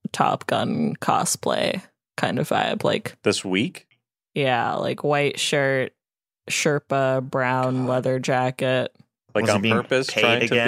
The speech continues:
Speaker 3: again?
Speaker 2: like
Speaker 1: I don't know. No, it, no, it wasn't. It
Speaker 3: This
Speaker 1: wasn't,
Speaker 3: wasn't
Speaker 1: like,
Speaker 3: a cross-,
Speaker 1: branded.
Speaker 3: it
Speaker 1: No,
Speaker 3: wasn't
Speaker 1: no.
Speaker 3: a branded, uh,
Speaker 1: No, he's not
Speaker 3: activation?
Speaker 1: scabbing. Uh, <laughs>
Speaker 3: He has
Speaker 1: but
Speaker 3: done that.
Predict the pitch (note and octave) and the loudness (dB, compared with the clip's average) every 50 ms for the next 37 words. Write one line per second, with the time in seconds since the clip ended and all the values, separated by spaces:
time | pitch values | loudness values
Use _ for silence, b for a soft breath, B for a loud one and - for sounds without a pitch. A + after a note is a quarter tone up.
0 | B2 B2 B2 B2+ B2 B2+ B2 B2+ B2 - - - _ _ _ - D3 E3 G#3 G#3 | 2 2 2 2 2 2 2 0 -2 -8 -18 -20 _ _ _ -4 -2 0 0 2
1 | E3+ A#2+ A#2 C#3+ D3+ - - G3+ E3+ - _ _ - D#3 D#3+ D#3 D#3 D#3 D#3 D3 | 2 0 0 -2 -4 -4 -6 -8 -10 -12 _ _ -4 0 2 2 4 4 2 2
2 | - - E3+ E3+ D#3+ D#3+ D#3 C#3 D#3+ E3 D#3+ D3+ F3 E3 D3 - F#3+ E3+ F3 - | 0 0 0 2 2 2 2 2 2 2 2 2 0 0 2 2 4 4 4 4
3 | C3 - - D3+ E3 - E3 C#3 A2+ G#2+ A#2 B2+ C3+ C3+ B2+ - A#3+ - - - | 4 4 4 2 2 2 2 2 4 4 4 2 2 2 2 0 -2 -6 -10 -8
4 | - A2+ - - G#2+ A2 A2+ - - - A2+ A2 A2 A2 G#2+ G#2+ A2 G2+ G#2 A2+ | -2 0 2 4 4 4 4 2 2 2 2 2 2 2 2 0 0 -2 -2 -6
5 | - - - G#2+ G2+ F#2+ F#2+ - - A#2+ - C#3+ D3+ C3+ - - - - E3+ C#3 | -8 -4 -2 0 0 2 0 2 4 4 4 6 4 4 4 4 4 4 4 4
6 | B2+ B2+ C3 C#3+ D3 C#3 C#3 C3+ C#3+ D3 C#3 C#3+ D#3+ - B B B B B B | 2 2 2 2 2 4 2 4 2 0 0 0 -2 -2 B B B B B B
7 | - - - D#3+ C#3+ C3 B2 A#2 C3 C3 D3 C3 - - - - - - - D#3 | -2 0 2 2 4 4 4 2 2 0 0 0 0 0 0 0 0 0 -2 -2
8 | - - C4 A#3+ A#3+ - - B3 - C4 - - A3 - - - - _ _ - | 0 0 0 0 0 0 0 0 0 0 0 -2 -2 -2 -2 -10 -20 _ _ -4
9 | G4 C5 C#5 C#5 C5 C5 - - - - - F3 F3+ F3 F#3+ - - - A#2+ F3+ | -2 0 2 2 2 0 0 -2 -2 -4 -2 0 0 2 4 4 4 4 4 2
10 | F3+ F#3 D#3 A#2+ F#2 - - - - _ | 2 2 2 0 -2 -2 -4 -8 -12 _